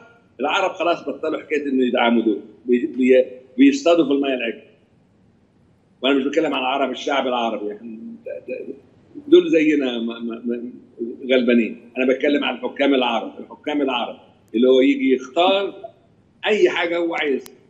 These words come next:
ويستحوذ عليها، مش يستثمر فيها، مش يضيف مبنى أو ع-، عمالة أو تكنولوجيا،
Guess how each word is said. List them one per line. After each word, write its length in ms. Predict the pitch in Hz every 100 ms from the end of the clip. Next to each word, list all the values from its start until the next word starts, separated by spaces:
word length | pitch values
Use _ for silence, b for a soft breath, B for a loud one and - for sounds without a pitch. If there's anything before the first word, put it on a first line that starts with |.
| _ 123
ويستحوذ 840 | 143 143 143 - 208 170 175 156
عليها، 360 | 147 160 151 - 110
مش 200 | 151 160
يستثمر 560 | 160 - 220 208 165 131
فيها، 320 | 151 143 127 - - -
مش 240 | 160 -
يضيف 600 | 160 147 170 202 190 - 131
مبنى 720 | 135 165 156 156 151 147 139
أو 200 | 127 123
ع-، 380 | 123 143 160 131
عمالة 380 | 127 147 165 160
أو 320 | 151 135 117
تكنولوجيا، 640 | 120 113 123 147 131 143